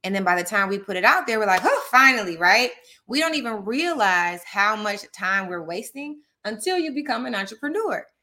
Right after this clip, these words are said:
'Cause God forbid, you gotta get a post out and you're sitting there figuring out how, like, all the periods and stuff, when there's somebody out there who needs it, when there's somebody out there who's going to receive your Instagram post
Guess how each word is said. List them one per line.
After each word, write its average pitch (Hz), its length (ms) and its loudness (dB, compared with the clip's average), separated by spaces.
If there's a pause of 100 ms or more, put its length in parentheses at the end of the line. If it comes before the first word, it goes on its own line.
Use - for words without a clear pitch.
(340)
'Cause 302 160 2
God 339 360 4
forbid, 330 680 4
you 330 120 0
gotta 311 220 6
get 269 180 0
a - 60 -12
post 311 360 0
out 214 260 4
and 208 80 -6
you're 294 120 -4
sitting 285 280 -6
there 254 140 -4
figuring 254 420 -4
out 214 180 0
how, 220 260 0
like, 175 200 0
all 202 180 4
the 254 100 -6
periods 240 520 -6
and 202 80 -10
stuff, 190 260 -6 (300)
when 233 140 -8
there's 311 160 0
somebody 277 340 -4
out 226 120 -4
there 220 140 -4
who 214 160 -8
needs 208 520 -8
it, 143 200 -12 (480)
when 214 140 -10
there's 254 160 -4
somebody 240 340 -4
out 214 160 0
there 208 160 -6
who's 214 180 -10
going 196 220 -10
to 190 140 -14
receive 226 520 -10
your 208 200 -4
Instagram 175 580 -10
post 170 480 -14